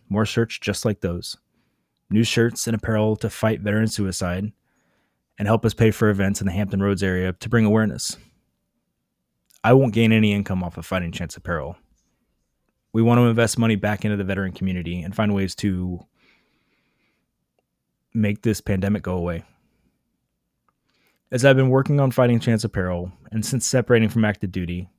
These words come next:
I've also come to realize that there are a ton of resources out there.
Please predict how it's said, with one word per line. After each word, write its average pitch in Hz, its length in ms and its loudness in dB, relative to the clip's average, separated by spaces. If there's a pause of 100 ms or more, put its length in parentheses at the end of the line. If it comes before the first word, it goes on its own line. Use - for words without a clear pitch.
(120)
I've 110 140 -2
also 120 240 2
come 120 140 0
to 110 80 4
realize 107 440 2
that 95 120 -10
there 120 100 2
are 135 80 4
a 113 60 0
ton - 280 -4
of 107 120 -2
resources 90 500 -4
out 78 160 -6
there. 69 260 -12